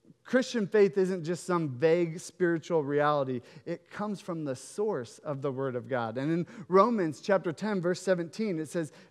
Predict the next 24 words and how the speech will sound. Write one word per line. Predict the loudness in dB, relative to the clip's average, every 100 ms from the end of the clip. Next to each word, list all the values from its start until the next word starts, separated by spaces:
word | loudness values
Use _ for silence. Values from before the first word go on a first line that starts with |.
| _
"Faith | 2 2 -4
comes | -8 -6 -8
from | -6 -6 -6
hearing | -6 -4 -2 -2 -6 -10 _ _ -6
the | -4
message, | -2 -2 -4 -8 -10 -10 -20 _ _ _ _
and | -8 -4
the | -2
message | -4 -4 -6 -8 -8
is | -10
heard | -4 -2 -4 -8
through | -6 -4 -4 -6 -14 _ _
the | -6
word | -2 -2 -2
of | -8
Christ." | -8 -8 -8 -18 _ _ _ _ _ _ _ _
So | _ -2
the | 0
more | 0 0
that | 2 2
we | 2
allow | 0 0 -6
God's | -4 -4 -4 -8
word | -6 -2 -2 -4